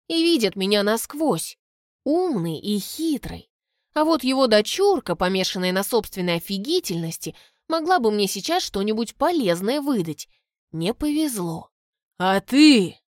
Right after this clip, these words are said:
Он переводит пылающий гневом взгляд на меня. «Полететь захотела?»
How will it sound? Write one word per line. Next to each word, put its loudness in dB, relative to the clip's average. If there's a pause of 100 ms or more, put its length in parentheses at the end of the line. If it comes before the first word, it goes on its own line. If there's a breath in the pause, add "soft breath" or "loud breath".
(360)
Он -2
переводит -2
пылающий -2
гневом -2
взгляд -4
на -4
меня. -4 (720)
«Полететь 2
захотела?» 0